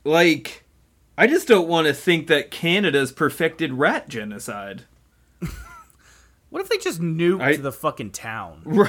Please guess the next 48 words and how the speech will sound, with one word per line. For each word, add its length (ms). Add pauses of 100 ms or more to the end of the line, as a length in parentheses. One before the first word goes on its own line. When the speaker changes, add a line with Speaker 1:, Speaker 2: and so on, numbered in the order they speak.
Speaker 2:
Like, 220
that's 120
how 80
they 60
Speaker 1:
What 120
Speaker 2:
did 80
Speaker 1:
is 180
Speaker 2:
it. 60
Speaker 1:
this? 400 (440)
<gasps> 320
Maybe 760 (160)
there's 180
no 140
more 180
rats 400
'cause 240
now 160
they're 160
mutant 600
fucking 360
rats. 580 (1120)
Speaker 2:
Or, 180
yeah, 220
they, 200
they've, 300
like, 240
evolved 520
or 80
mutated. 600
They're 160
humans 580
now. 140
Speaker 1:
Yeah. 520
Speaker 2:
Technically, 460
Speaker 1:
It's 80
like 120
Speaker 2:
we're 120
not 160
Speaker 1:
Teenage 200
Speaker 2:
the 60
Speaker 1:
Mutant 220
Ninja 180
Turtles 400
is 300
fucking 300
just 180
splinters 540
everywhere. 500